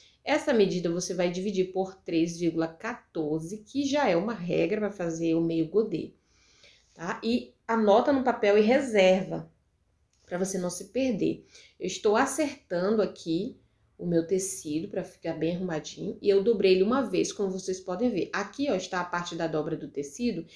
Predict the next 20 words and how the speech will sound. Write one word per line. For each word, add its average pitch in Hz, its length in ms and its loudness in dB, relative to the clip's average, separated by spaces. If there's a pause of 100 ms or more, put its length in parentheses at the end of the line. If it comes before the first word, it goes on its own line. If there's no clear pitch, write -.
(180)
eu 233 200 8
vou 214 240 4
marcar 196 840 -2
a 170 80 -6
primeira 202 440 4
medida, 208 400 4
que 277 400 2
é 196 320 4 (580)
a 185 140 -2
medida 208 340 4
que 214 140 4
eu 220 80 4
tirei 226 340 4
lá 214 140 4
da, 208 420 4
daquela, 190 460 -2
daquela 180 460 -2
de 185 120 -2
baixo, 220 560 0 (240)
lembra? 190 500 0